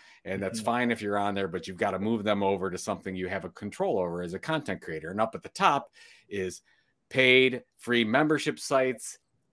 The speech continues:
Speaker 1: email newsletters, print subscribers, you know, those types of things at the top. And I'm thinking, "Well, is it possible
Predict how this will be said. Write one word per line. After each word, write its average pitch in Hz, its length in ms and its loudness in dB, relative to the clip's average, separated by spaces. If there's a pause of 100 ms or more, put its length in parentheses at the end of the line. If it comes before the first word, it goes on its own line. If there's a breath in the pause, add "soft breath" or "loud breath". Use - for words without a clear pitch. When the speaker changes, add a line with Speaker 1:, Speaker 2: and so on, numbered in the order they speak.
Speaker 1:
email 131 300 4
newsletters, 117 720 2 (240)
print 135 240 0
subscribers, 101 920 -4
you 98 100 -10
know, 98 120 -4
those 110 240 2
types 95 260 -4
of 92 80 -10
things 95 240 -8
at - 80 -16
the 98 60 -10
top. 117 340 -2 (880 soft breath)
And 104 100 -4
I'm 101 80 -2
thinking, 98 420 -2 (440)
"Well, 92 200 -10 (460)
is 127 260 2
it 165 160 2
possible 98 840 -2